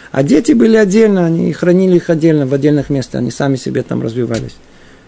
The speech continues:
Так он там уже повзрослел и понял, что нанесло ему столько проблем психологических,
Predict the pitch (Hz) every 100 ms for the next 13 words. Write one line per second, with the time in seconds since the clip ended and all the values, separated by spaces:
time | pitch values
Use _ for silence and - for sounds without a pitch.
0 | - 123 208 254 240 208 165 175 170 165
1 | 139 170 156 139 139 135 139 139 202 240
2 | 190 143 180 180 156 160 147 139 170 170
3 | 160 143 - 170 165 127 143 160 233 214
4 | 202 180 165 160 139 -